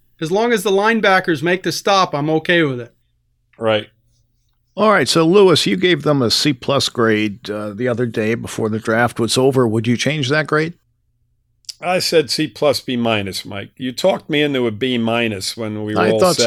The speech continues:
Speaker 3: so.
Speaker 2: and done, okay?
Speaker 3: Yeah, I
Speaker 2: So
Speaker 3: thought so. Okay.
Speaker 2: I, I, I'd, I'd move 'em up to a B without a question of a doubt. I mean, there are some concerns. You know, like I said, I mean, they'd get an A,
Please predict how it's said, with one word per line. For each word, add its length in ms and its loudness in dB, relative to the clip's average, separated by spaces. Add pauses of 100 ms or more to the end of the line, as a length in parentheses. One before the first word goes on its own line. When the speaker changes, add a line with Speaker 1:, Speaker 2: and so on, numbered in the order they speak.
Speaker 3:
so. 60 0
Speaker 2:
and 120 -4
done, 380 -2
okay? 380 -2
Speaker 3:
Yeah, 120 0
I 60 2
Speaker 2:
So 140 4
Speaker 3:
thought 200 0
so. 220 -2
Okay. 180 -2
Speaker 2:
I, 400 2
I, 180 -4
I'd, 400 0 (100)
I'd 240 2
move 240 2
'em 120 2
up 240 2
to 220 0
a 60 0
B 400 0
without 380 0
a 40 -2
question 500 -4
of 140 -6
a 60 -6
doubt. 400 -2
I 40 -2
mean, 240 -2
there 200 4
are 160 6
some 240 -2
concerns. 800 -4
You 100 -6
know, 120 0
like 200 -2
I 80 -6
said, 320 2
I 40 0
mean, 200 -2
they'd 260 0
get 200 4
an 120 0
A, 360 2